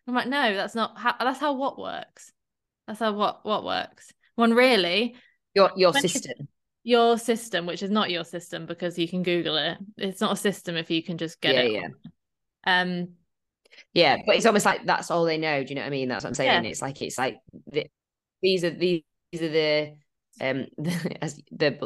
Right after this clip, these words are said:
Speaker 2: the buzzword of, um, we spoke about before, which gives you the ick, which is, "This is my onboarding process."
Speaker 1: Fuck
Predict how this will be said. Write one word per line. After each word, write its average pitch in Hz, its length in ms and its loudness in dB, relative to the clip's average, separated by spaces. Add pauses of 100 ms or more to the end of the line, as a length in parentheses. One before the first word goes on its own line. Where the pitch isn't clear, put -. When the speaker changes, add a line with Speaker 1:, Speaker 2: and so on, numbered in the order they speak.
Speaker 2:
the - 80 -10
buzzword 139 400 -2
of, 120 140 -4
um, 120 400 -2 (1400)
we 156 160 0
spoke 160 280 -4
about - 220 -2 (300)
before, 156 280 0
which - 340 -4
gives 139 200 -6
you 143 120 -2
the 135 180 4
ick, 95 160 -4
which 127 160 -8
is, 131 140 -6 (240)
"This 185 140 0
is 196 80 2
my 175 160 4
onboarding 160 520 2
process." 135 600 -6 (140)
Speaker 1:
Fuck - 260 -4